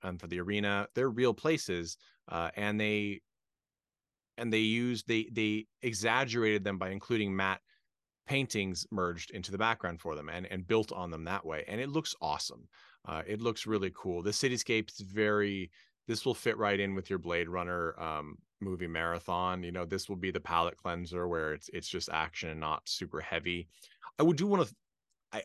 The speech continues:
I ragged on the witticisms in this movie. There are actually a couple of good ones, particularly when, um, Schwarzenegger is trying to escape, uh, with, uh, Maria's character in tow.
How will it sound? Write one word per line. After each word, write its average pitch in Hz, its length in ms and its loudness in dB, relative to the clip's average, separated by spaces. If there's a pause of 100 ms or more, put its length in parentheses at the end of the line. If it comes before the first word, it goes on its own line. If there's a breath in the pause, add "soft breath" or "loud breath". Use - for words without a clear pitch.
I 117 80 4
ragged 123 460 4
on 107 220 2
the 92 140 -4
witticisms 87 800 0
in 85 60 -4
this 85 140 -6
movie. 92 160 -2
There 127 140 2
are 156 200 4
actually 104 400 -2
a 85 80 -4
couple 92 380 -2
of 82 100 -6
good 85 160 -2
ones, 78 260 -6
particularly 120 560 2
when, 95 300 2 (420 loud breath)
um, 82 380 -2
Schwarzenegger 107 540 2
is 87 100 0
trying 98 280 2
to 92 80 0
escape, 90 520 0 (420 loud breath)
uh, 82 280 2
with, 85 340 0 (240)
uh, 73 300 -4 (840)
Maria's 98 380 2
character 95 420 2
in 90 160 -2
tow. 95 480 2